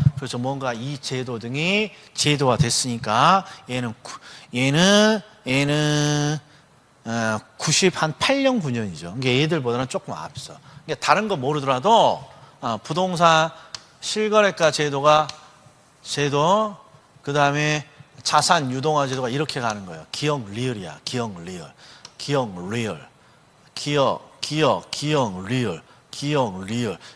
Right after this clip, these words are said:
기억 리얼. 뭐, 그죠? 대충 이렇게, 이렇게 흘러와. 이게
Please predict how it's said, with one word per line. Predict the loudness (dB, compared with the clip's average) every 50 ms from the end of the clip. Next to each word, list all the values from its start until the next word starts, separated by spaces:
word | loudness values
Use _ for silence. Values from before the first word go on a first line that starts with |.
| _ -14
기억 | -10 -6 -2 0 0 0 0 -2 -4 -6 -4 -4
리얼. | -2 -2 -4 -4 -6 -10 -16 -20 -20 _
뭐, | -10 -6 -4 -4 -4 -6 -10 -18 -20 _
그죠? | -10 -8 -6 -4
대충 | 0 0 0 2 0 -2 -2
이렇게, | -2 -2 -2 -4 -4 -4 -4
이렇게 | -4 -4 -6 -6 -6 -6 -6 -8
흘러와. | -8 -6 -4 -4 -4
이게 | -6 -6 -6 -6 -6 -6